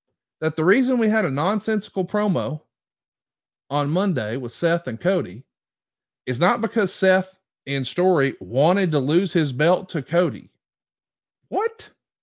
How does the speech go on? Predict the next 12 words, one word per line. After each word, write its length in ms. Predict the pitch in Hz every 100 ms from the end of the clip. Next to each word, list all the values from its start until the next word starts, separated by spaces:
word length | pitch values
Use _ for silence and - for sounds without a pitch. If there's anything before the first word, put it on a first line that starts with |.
| _ _ _ _ _ _ _ _
They 240 | 123 151 170
had 340 | 190 233 196
to 60 | 190
say, 540 | 180 165 156 160 156
"Okay, 480 | - 196 202 190 208 _ _ _ _ _ _ _
we 120 | 135
need 140 | 185 180
to 60 |
keep 240 | - 214 185
this 160 | 175
momentum 440 | 175 156 165 131 123
going. 480 | 220 165 139 226